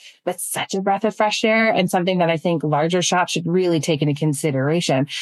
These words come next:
because it's not about the ups and downs. It's really about how we're activating community and whether they choose walk or another event or D I Y, it really doesn't matter that they're,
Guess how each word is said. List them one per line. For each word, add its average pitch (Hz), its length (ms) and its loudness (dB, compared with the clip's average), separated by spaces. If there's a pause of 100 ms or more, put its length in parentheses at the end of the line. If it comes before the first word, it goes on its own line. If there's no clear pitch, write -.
(140)
because 190 300 2
it's 190 160 0
not 233 380 4
about 175 320 2
the 160 140 2
ups 165 220 0
and 165 140 0
downs. 160 300 0
It's 185 160 -14
really 233 340 2
about 160 220 2
how 180 120 0
we're 165 140 0
activating 160 540 -2
community 147 560 0
and 175 80 2
whether 180 180 2
they 165 200 2
choose 151 460 0 (360)
walk 156 480 2
or 165 140 4
another 156 360 2
event 220 380 0
or 208 360 -6
D 190 200 -8
I 165 140 -4
Y, 220 300 -10 (100)
it 196 100 -16
really 392 260 0
doesn't 151 320 -4
matter 226 500 -4
that 185 360 -4
they're, 190 240 -6